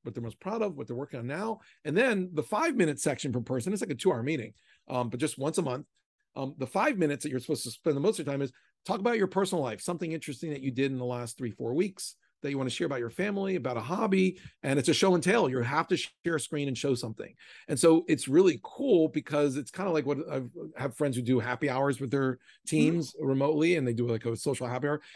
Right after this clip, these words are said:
Speaker 1: You can actually use tech to make work fun with each other and get to know each other. And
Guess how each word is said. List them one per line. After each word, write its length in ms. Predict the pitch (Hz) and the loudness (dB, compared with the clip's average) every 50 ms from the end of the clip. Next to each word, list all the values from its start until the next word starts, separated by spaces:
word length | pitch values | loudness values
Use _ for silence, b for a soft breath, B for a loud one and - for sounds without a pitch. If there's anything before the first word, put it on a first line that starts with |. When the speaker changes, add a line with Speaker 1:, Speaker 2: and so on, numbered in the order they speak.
| B B | B B
Speaker 1:
You 140 | 170 151 156 | -6 -4 0
can 140 | - 185 | 2 2
actually 240 | 208 220 - - 220 | 2 2 0 0 0
use 160 | 185 160 - | 0 0 0
tech 200 | - - 226 - - _ _ - - | 0 -2 -2 -2 -4 _ _ -2 0
to 60 | 156 | 2
make 260 | 139 151 190 190 - | 2 2 2 0 0
work 240 | 170 180 190 185 - | 0 0 0 0 -2
fun 360 | - - - 165 233 262 233 | -8 -2 0 2 2 4 2
with 120 | 156 131 131 | 2 0 0
each 140 | 120 - | 0 0
other 120 | 139 131 131 | 0 0 0
and 60 | 135 | 0
get 140 | 151 156 - | -2 -2 -2
to 60 | 143 | -2
know 180 | 135 175 226 226 | 0 2 2 2
each 160 | - - 147 | 2 0 0
other. 160 | 131 135 135 | 0 0 0
And 120 | 131 120 | -2 -4